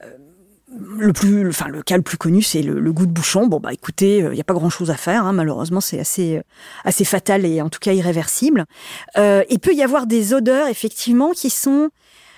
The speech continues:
comment dire, qui peuvent être perçues comme désagréables. Et, mais ça, c'est, c'est, je dirais, c'est une question de goût, euh, de, de niveau de tolérance, parce qu'elles peuvent être plus ou moins fortes aussi, euh, y-,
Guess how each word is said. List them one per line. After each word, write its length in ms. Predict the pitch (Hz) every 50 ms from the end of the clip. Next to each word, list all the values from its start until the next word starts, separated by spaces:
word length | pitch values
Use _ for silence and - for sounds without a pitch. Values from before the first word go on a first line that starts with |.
| _ _ _ _ _ _ _ _ _ - - - - - - - - - - 214
comment 220 | - 254 254 254 240
dire, 200 | 220 226 196 -
qui 180 | - - - 233
peuvent 340 | - - 359 320 320 269
être 220 | 262 - - - _
perçues 320 | - 294 - - - 349
comme 180 | - - 269 254
désagréables. 840 | 233 240 226 240 240 226 202 208 208 202 214 285 294 240 196 170 165 _ _ _ - - - - _ _
Et, 260 | - 277 254 254 254 - - - _ - -
mais 120 | 254 247
ça, 120 | 233 - 302
c'est, 140 | - - - - - _ - -
c'est, 180 | - - 226 247
je 40 | -
dirais, 140 | 302 311
c'est 100 | 330 -
une 60 | 254 226
question 280 | - 220 - - 262
de 100 | 240 226
goût, 400 | 220 202 196 220 240 262 - - -
euh, 220 | - 214 208 196
de, 160 | 190 196 208
de 140 | 190 190 214
niveau 300 | 220 233 254 247 247 269
de 80 | 220 226
tolérance, 720 | - - 247 233 233 226 208 208 214 226 240 247 - - 208 190
parce 180 | - 214 185 -
qu'elles 100 | - 175
peuvent 200 | - - 175 196
être 100 | 208 -
plus 220 | - - 214 202
ou 20 | 226
moins 160 | 226 214 208
fortes 400 | 190 - - 220 233 - - -
aussi, 300 | 214 - - - - 302 _ - - - - - - - - -
euh, 440 | - 208 214 214 214 214 208 202 202 -
y-, 180 | 208 226 190